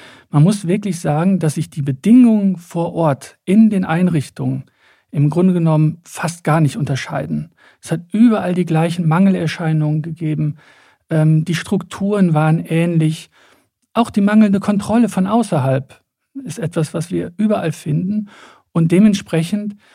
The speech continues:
ähm, waren auch die Zustände in den Heimen dann doch sehr ähnlich. Und, äh, auch die Gewalt, ne, die man eben überall findet. Und das zeigt eben auch nochmal,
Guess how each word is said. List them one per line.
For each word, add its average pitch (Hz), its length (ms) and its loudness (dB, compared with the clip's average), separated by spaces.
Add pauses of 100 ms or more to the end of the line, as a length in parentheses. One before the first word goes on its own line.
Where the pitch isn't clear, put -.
(220)
ähm, 175 460 -2
waren 160 180 0
auch 170 100 -8
die 180 160 -6
Zustände 151 680 0
in 180 260 0
den 139 400 -2
Heimen 165 420 -4
dann 160 180 -2
doch 165 280 -8
sehr 160 460 -4 (340)
ähnlich. 160 600 -2 (500)
Und, 147 400 -2
äh, 139 360 0 (480)
auch - 120 -6
die 175 100 -6
Gewalt, 156 640 0
ne, 190 200 0
die 175 140 -4
man 165 220 0
eben 165 200 -2
überall 156 400 -4
findet. 202 500 -6 (340)
Und 156 140 0
das 170 200 0
zeigt 202 400 -2
eben 196 240 0
auch 190 240 0
nochmal, 185 600 -2